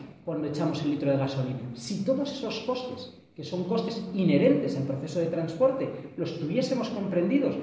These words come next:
en nuestros gastos a la hora de echar un litro de diésel o un litro de gasolina, el coste sería mucho más alto y desde esa perspectiva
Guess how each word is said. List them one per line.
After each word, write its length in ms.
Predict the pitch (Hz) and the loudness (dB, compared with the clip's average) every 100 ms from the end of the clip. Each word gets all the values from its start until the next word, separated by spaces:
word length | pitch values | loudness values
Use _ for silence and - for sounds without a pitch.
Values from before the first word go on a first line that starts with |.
| - - | -6 -6
en 140 | 139 135 | 2 4
nuestros 380 | 135 135 131 | 4 2 0
gastos 420 | 156 254 - - 135 | 0 -2 0 -4 -4
a 160 | - | -4
la 60 | - | -2
hora 160 | 208 | 0
de 100 | - | 0
echar 400 | - 247 254 247 139 | 0 -2 -4 -4 -2
un 80 | 135 | 0
litro 240 | 165 185 | 0 2
de 120 | 170 165 | 2 6
diésel 380 | 262 - 147 131 | 6 4 2 0
o 20 | |
un 220 | 135 147 | 2 2
litro 200 | 170 - | 2 2
de 80 | 208 | 2
gasolina, 540 | 220 226 247 240 240 - - - - | 0 2 4 4 2 0 -4 -10 -4
el 120 | 135 | 0
coste 220 | 135 208 - | 2 0 0
sería 240 | - - | 2 2
mucho 340 | 156 196 - | 4 4 2
más 220 | 226 - 202 | 0 0 0
alto 260 | 185 220 - - - | 0 0 -4 -6 -2
y 20 | |
desde 220 | 160 143 | 0 2
esa 180 | 208 247 | 2 0
perspectiva 760 | 220 - 226 247 247 214 - | 0 0 0 2 2 2 -2